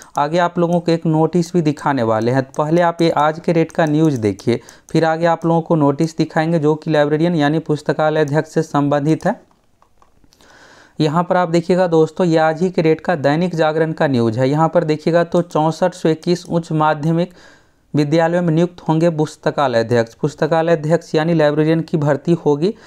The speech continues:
और यहाँ पर क्या कुछ प्रक्रिया है, सभी चीज़ों को लेकर एक एक करके आपको क्लियर करेंगे। पहले आप यहाँ पर डिटेल्स न्यूज़ देखिए, भर्ती कब तक आ रही है, सभी चीज़ों को लेकर आपको यहाँ से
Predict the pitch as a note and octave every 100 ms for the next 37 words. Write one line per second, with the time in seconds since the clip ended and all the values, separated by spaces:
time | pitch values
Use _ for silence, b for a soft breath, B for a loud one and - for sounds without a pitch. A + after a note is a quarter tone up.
0 | B B - C#3 C#3+ D3+ D3+ E3 D#3+ E3+
1 | - C#3 C#3 F3 E3+ - D3+ - D#3+ E3
2 | E3+ D3+ E3 E3 D#3+ D#3+ E3+ E3 D#3+ D#3+
3 | D#3 D#3+ D#3+ D#3 D#3 D3+ D#3+ - D3 D#3
4 | D#3 D3+ E3+ F3 D3 D#3+ D#3+ D#3 D3+ D#3
5 | D#3 D#3+ C#3+ C#3 D#3+ D#3 D#3 D3 B2 A2+
6 | G#2+ C3+ B2+ C#3+ D#3 E3 C#3+ C#3+ E3 D#3
7 | D3 D3+ F3 - D3 E3+ F3 D3+ D#3 D#3
8 | D#3 D#3 D3+ D3 D#3 D3 D3+ D3 F#3